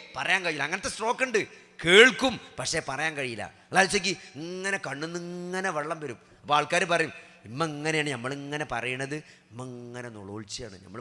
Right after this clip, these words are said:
പറയണൊക്കെ ഇമ്മ കേൾക്കുന്നുണ്ട്, ഉമ്മാക്കൊന്നും പറയാൻ വയ്യ." അങ്ങനെ ഒരു അവസ്ഥയെ പറ്റി നിങ്ങൾ ആലോചിക്കും. നിങ്ങളിങ്ങനെ കിടക്കുക, എല്ലാവരും ഇങ്ങനെ വന്ന് പറയും, "എന്താ അല്ലേ ഇത്ര ചെറുപ്പമായിട്ടുള്ളൂ അല്ലേ, കഴിഞ്ഞു അല്ലേ?" എന്നിങ്ങനെ നമ്മളെ മുമ്പ് നിന്ന് പറയുമ്പോഴേ എന്താ നുളോൾച്ചല്ലാതെ എന്താ കാട്ടുക?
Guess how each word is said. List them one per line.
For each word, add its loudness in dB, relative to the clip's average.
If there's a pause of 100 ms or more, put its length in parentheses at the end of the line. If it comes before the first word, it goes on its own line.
പറയണൊക്കെ -8
ഇമ്മ -8 (100)
കേൾക്കുന്നുണ്ട്, -6 (240)
ഉമ്മാക്കൊന്നും -12
പറയാൻ -16
വയ്യ." -20 (1300)
അങ്ങനെ -4
ഒരു 6
അവസ്ഥയെ 4
പറ്റി -2
നിങ്ങൾ 2
ആലോചിക്കും. 2
നിങ്ങളിങ്ങനെ -4
കിടക്കുക, -2 (260)
എല്ലാവരും 4
ഇങ്ങനെ 0
വന്ന് -2
പറയും, -2
"എന്താ 0
അല്ലേ 0 (380)
ഇത്ര -4
ചെറുപ്പമായിട്ടുള്ളൂ -2
അല്ലേ, -2 (140)
കഴിഞ്ഞു -8
അല്ലേ?" -2 (320)
എന്നിങ്ങനെ -4
നമ്മളെ 0
മുമ്പ് -4
നിന്ന് -4
പറയുമ്പോഴേ -2 (380)
എന്താ -8
നുളോൾച്ചല്ലാതെ -6
എന്താ -10
കാട്ടുക? -12